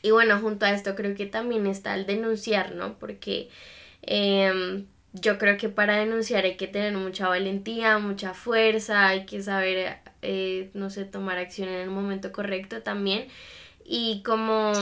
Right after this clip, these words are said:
eso, qué tan importante es hablar y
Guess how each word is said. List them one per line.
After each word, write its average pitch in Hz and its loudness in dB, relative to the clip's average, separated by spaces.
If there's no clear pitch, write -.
eso, 214 2
qué 226 -4
tan 233 -2
importante 240 -2
es 208 -10
hablar 226 2
y 262 -6